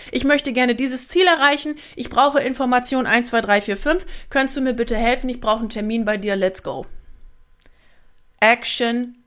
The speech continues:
meet your words. Ansonsten ist es nur eine, ein luftleerer Raum, den du mit deinen Worten erzeugst,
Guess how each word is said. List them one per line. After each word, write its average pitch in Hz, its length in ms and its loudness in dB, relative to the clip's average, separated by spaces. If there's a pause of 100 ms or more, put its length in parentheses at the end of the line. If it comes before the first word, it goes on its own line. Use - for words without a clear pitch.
meet 190 560 -2 (240)
your 180 340 -2
words. 147 540 -4
Ansonsten 233 800 -2 (280)
ist 208 220 -4
es - 200 -2
nur 262 460 0 (760)
eine, 190 440 0
ein 180 180 -6
luftleerer 262 680 -2
Raum, 190 320 -2 (200)
den 190 140 -4
du 190 60 -2
mit 185 220 -6
deinen 175 300 -10
Worten 247 320 0
erzeugst, 190 540 -6